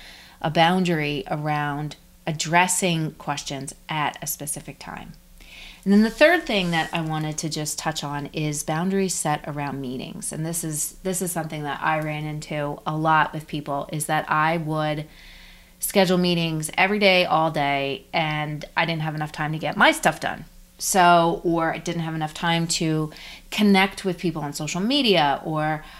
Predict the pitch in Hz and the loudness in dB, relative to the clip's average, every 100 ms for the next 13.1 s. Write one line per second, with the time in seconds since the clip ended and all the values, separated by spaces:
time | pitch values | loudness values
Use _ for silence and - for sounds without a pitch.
0 | - - 175 185 175 180 175 170 165 160 | -10 -6 -2 -2 -2 0 2 4 2 -2
1 | - 170 160 - - 175 190 214 196 170 | -2 0 0 -2 0 4 6 6 4 0
2 | - 160 160 156 160 151 151 170 165 156 | -4 -2 0 0 -2 -2 0 0 0 -2
3 | 151 - 151 147 143 160 - 165 160 151 | -4 -2 0 2 0 -4 -4 -4 -4 -4
4 | 165 151 151 151 147 - - - - 165 | -4 -2 -2 -4 -4 -6 -20 -20 -8 -6
5 | 165 302 311 185 147 - - - 151 165 | -2 0 0 0 -2 -4 -10 -8 -4 0
6 | 156 147 156 - 151 165 185 175 147 147 | 2 2 0 -4 -4 -2 0 0 -2 -4
7 | 131 - 143 143 135 135 143 220 156 131 | -6 -4 -6 -6 -8 -8 -4 0 0 -2
8 | 139 156 156 156 165 180 160 156 139 - | -4 -4 -6 -4 -2 -2 -2 -6 -6 -8
9 | 143 143 156 156 175 226 180 147 - - | -10 -10 -8 -4 0 0 0 -4 -12 -18
10 | - - 175 180 175 180 196 190 175 156 | -18 -6 2 4 4 4 4 4 4 4
11 | 165 247 349 285 208 - 165 160 160 160 | 4 4 6 4 2 2 4 4 2 0
12 | 170 170 185 180 165 - 233 226 180 165 | 0 2 2 0 0 0 2 2 2 0